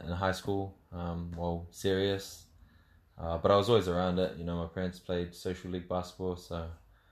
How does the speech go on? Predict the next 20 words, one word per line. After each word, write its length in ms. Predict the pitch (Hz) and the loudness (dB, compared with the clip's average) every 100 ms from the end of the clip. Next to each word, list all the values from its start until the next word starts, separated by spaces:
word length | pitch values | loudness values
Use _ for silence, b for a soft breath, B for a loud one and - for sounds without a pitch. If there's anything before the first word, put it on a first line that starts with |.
| _ | _
I 60 | - | 0
wasn't, 380 | 90 87 78 - | 2 2 -2 -2
I 60 | 87 | -2
wasn't 260 | 90 78 | 0 2
new 160 | 87 87 | 2 2
to 180 | - 87 | 2 0
it 80 | 82 - - | 0 -6 -6
in, 220 | 85 80 | -6 -4
in 80 | 87 | -4
high 160 | 87 | -2
school. 300 | 85 - 90 | -4 -4 -4
But, 160 | 85 82 | -4 -4
um, 260 | 82 82 80 - b b b b - | -4 -6 -12 -18 b b b b -8
a 140 | 78 78 | -6 0
family 300 | 98 95 87 | 4 4 4
friend 500 | - 95 92 87 - | 2 4 4 2 -2
of 160 | 87 87 | -2 6
ours, 600 | 92 90 87 - - - 85 | 6 6 2 -4 -16 -16 -12
uh, 380 | 85 85 80 82 - _ _ - - - - _ | -8 -8 -8 -12 -16 _ _ -20 -20 -20 -20 _
he, 540 | 95 95 90 87 82 | -2 0 0 -2 -8